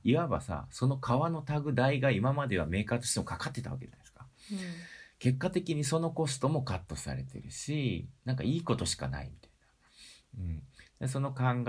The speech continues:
Speaker 1: え方を理解してリースしてくれる人もいれば、何より、あの、これポイントだと思うんですけど、単純になんか、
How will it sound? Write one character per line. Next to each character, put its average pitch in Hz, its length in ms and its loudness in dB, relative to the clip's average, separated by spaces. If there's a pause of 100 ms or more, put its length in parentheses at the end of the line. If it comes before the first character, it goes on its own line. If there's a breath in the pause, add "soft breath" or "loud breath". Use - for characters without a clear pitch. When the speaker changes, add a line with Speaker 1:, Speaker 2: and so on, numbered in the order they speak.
Speaker 1:
え 123 80 4
方 123 320 0
を 113 80 2
理 120 160 2
解 98 300 2
し - 100 -10
て 113 160 0
リ 101 220 2
ー - 20 -
ス 87 280 -2
し 85 120 -6
て 90 120 -4
く - 140 -6
れ 87 160 -2
る 85 140 -2
人 87 500 -4
も 82 340 -6 (680 loud breath)
い 101 80 4
れ 107 160 4
ば、 135 500 0
何 170 420 2
よ 107 140 2
り、 - 500 0 (140)
あ 98 100 -2
の、 98 120 -2
こ 127 140 0
れ 135 80 4
ポ 120 260 0
イ 113 80 0
ン - 20 -6
ト 113 100 -2
だ 107 140 0
と 104 80 -6
思 76 80 -6
う - 40 -12
ん - 20 -12
で 87 60 -12
す - 80 -16
け 117 100 -12
ど、 87 260 -8 (520 soft breath)
単 160 260 4
純 160 320 0
に 135 380 0
な 131 100 4
ん 131 80 0
か、 73 240 0